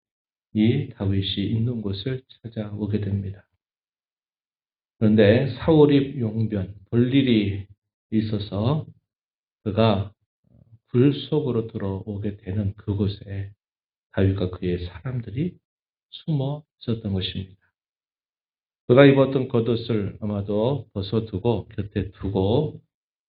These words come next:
용변을 보고 있는 동안 다윗의 사람 중에 한 사람이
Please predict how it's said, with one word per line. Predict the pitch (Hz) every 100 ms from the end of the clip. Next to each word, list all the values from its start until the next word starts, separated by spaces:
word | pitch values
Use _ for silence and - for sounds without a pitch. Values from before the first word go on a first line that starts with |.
| _ 110
용변을 | 107 110 104 101 101 98 -
보고 | 101 101 101 98
있는 | 113 101 95 95
동안 | 90 104 104 - - _ _ _ _ _ _ _ _ _ _
다윗의 | 123 113 113 113 127 143 151 151 147 _
사람 | - 104 101
중에 | 101 98 92
한 | 101
사람이 | 98 104 92 90 95